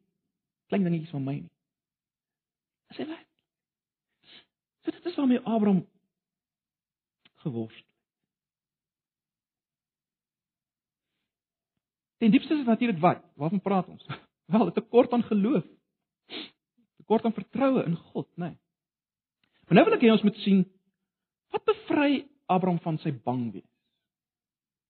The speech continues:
En daar's eintlik twee gedeeltes wat ons hier kry. Uh, vers ses is amper so 'n skeidingsvers, en dan kry ons 'n ged-,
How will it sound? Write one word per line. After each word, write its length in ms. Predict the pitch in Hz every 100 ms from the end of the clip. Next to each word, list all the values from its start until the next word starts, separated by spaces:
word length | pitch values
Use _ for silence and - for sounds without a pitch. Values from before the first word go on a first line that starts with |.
| _ _ _ _ _ _ _ _ _ _ _ _ _ _ _ _ _ _ _ - -
En 80 | 196
daar's 120 | 202
eintlik 240 | 208 349 -
twee 180 | 302
gedeeltes 440 | 285 180 160 190 175
wat 80 | 160
ons 80 |
hier 100 | 160 -
kry. 160 | 135 - - - _
Uh, 180 | 127 131 156
vers 180 | 190 -
ses 160 | 302
is 100 | 240
amper 180 | 220 233
so 100 | -
'n 120 | 208
skeidingsvers, 880 | - 220 202 190 - 127 113 127 - - _ _ -
en 80 |
dan 60 | 156
kry 140 | 214
ons 60 | 208
'n 100 | 185
ged-, 220 | 160 -